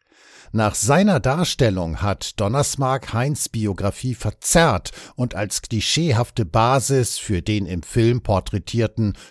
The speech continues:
typischen D-D-R-Dramatiker ausgebeutet. Alles, was Hein dem Regisseur in Interviews erzählt habe, sei von diesem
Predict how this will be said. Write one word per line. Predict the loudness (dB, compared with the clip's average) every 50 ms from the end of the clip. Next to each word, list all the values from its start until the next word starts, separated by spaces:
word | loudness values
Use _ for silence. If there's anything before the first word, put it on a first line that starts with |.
| -20 _
typischen | _ 0 0 2 4 2 2 2 0 0 -2 -2 0
D-D-R-Dramatiker | 0 -2 0 0 -2 0 0 0 -2 -2 -2 -2 -2 -2 0 0 -2 -2 -2 -4 -4 -2 -2 -4 -4 _
ausgebeutet. | -2 -2 -2 -2 -2 -4 -6 -4 -4 -4 -4 -4 -8 -8 -10 -10 _ -12 -14 -14 _ _ _ _ _ _ _ _ _ _ -20 -20 -20 -20 -16 _
Alles, | 2 4 6 6 4 2 0 -2 -2
was | -2 -2 -2 -6 -2 0
Hein | 2 2 2 2 2 0
dem | 0 -2 -2 -2
Regisseur | -2 -2 -2 -2 -2 -2 -4 -2 0 2 2 4 2 2
in | 0 -4 -4
Interviews | 0 2 2 2 4 2 0 0 0 -2 -2 -2 -2 -4
erzählt | -6 -8 -8 -4 -2 0 0 0 0 -2 -2
habe, | -2 0 0 0 0 0 -2 -2 -4 -10 -20 -20 -20 -10 _
sei | -2 4 4 6 6 4 2
von | 2 0 0 2
diesem | 2 2 2 2 2 2 2 2 0 0 -4